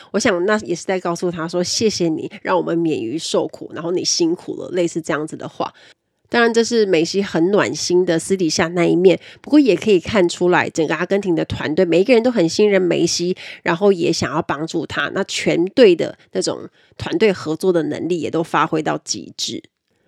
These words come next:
从梅西的故事，其实我们可以知道，没有人可以一直赢，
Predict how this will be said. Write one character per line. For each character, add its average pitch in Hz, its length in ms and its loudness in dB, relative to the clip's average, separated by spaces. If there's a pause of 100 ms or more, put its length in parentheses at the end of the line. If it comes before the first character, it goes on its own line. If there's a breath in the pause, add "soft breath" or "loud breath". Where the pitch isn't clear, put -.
(280)
从 277 160 2
梅 233 180 8
西 269 140 2
的 247 100 8
故 214 220 2
事， 196 200 0
其 175 120 2
实 196 100 0
我 190 60 4
们 143 160 -4
可 214 120 -2
以 143 80 2
知 156 220 -6
道， 156 180 0
没 160 140 4
有 294 100 8
人 190 200 2
可 - 120 -4
以 226 100 2
一 - 180 -6
直 170 320 -2
赢， 104 280 -6